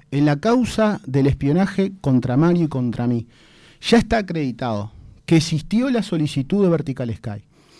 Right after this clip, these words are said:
que Astesiano sale a buscar información, que Astesiano se comunica con policías buscando toda la información personal sobre Charles Carrera, digo, el único objetivo de todo esto fue el del amedrentamiento.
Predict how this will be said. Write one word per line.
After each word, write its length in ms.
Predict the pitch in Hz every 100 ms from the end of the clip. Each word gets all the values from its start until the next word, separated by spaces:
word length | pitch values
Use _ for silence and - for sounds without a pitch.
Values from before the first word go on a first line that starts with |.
| - - - -
que 80 |
Astesiano 560 | 175 170 165 208 269 247
sale 420 | - - 277 277
a 60 | 240
buscar 420 | 160 - 202 220
información, 800 | 196 165 156 127 - 123 113 - _ _ _ - - - -
que 80 | 185
Astesiano 420 | 185 190 269 277
se 200 | - 202
comunica 560 | 185 180 202 262 262 220
con 220 | 180 147
policías 520 | 156 139 - 220 233
buscando 420 | 170 - 196 180
toda 240 | 180 247 226
la 60 |
información 580 | 180 160 143 135 185 180
personal 500 | 165 139 135 156 196
sobre 260 | - 156 135
Charles 300 | 165 151 135
Carrera, 440 | 127 113 110 160 - _ _ _ _ _ -
digo, 320 | 156 156 147
el 180 | - 151
único 300 | 233 202 151
objetivo 380 | 127 131 160 165
de 40 |
todo 160 | 135 139
esto 220 | 147 196
fue 340 | 180 151 175 180
el 140 | 143
del 280 | 135 160 180 -
amedrentamiento. 920 | 156 165 151 143 139 113 117 104 -